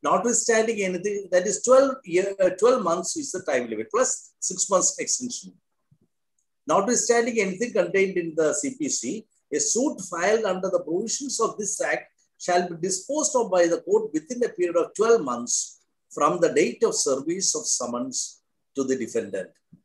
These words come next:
provided that the period may be extended for a further period not exceeding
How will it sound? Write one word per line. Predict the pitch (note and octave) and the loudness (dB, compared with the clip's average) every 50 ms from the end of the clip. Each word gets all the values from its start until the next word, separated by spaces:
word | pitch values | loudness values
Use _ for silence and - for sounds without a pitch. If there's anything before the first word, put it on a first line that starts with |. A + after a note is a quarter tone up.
| _ _ _ _ _ _ _ _ _ _ _ _ | _ _ _ _ _ _ _ _ _ _ _ _
provided | - C3 C#3+ E3 F3+ G3+ G#3+ G#3 A3 - C#3+ B2 | 2 4 6 6 6 6 4 4 2 0 0 0
that | C#3 C3 C#3 D#3 - - _ _ | 2 2 2 2 0 -4 _ _
the | C3+ | -10
period | A#2+ - C3 C#3+ D#3 F3+ G3+ F#3 - C3+ | -10 -6 -4 -2 0 0 -2 -4 -4 -6
may | C#3 D3 | -4 -2
be | C#3 C3+ | -2 -2
extended | A#2+ - - - - F#3+ F#3+ F#3+ G3 F#3 | -4 -4 -6 -8 -6 -6 -8 -8 -10 -12
for | - - D3+ C3+ | -6 -4 -2 -2
a | C3 - | -2 -2
further | - - D3 D#3+ G3 A3+ A3 A3 _ | -2 -4 -4 0 -2 -2 -2 -2 _
period | C3 A#2 A2 A#2+ C#3+ E3 - _ _ _ _ _ _ _ _ | -10 -8 -6 -6 -8 -8 -12 _ _ _ _ _ _ _ _
not | A#2+ B2 D#3 G3+ A#3+ A#3 - | -2 0 2 2 2 2 0
exceeding | D#3 B2+ - - - - C#3 C#3 C#3 D3 D3+ F#3+ A3 A3+ | -4 -2 0 -2 0 0 -2 -4 -4 -6 -6 -8 -10 -12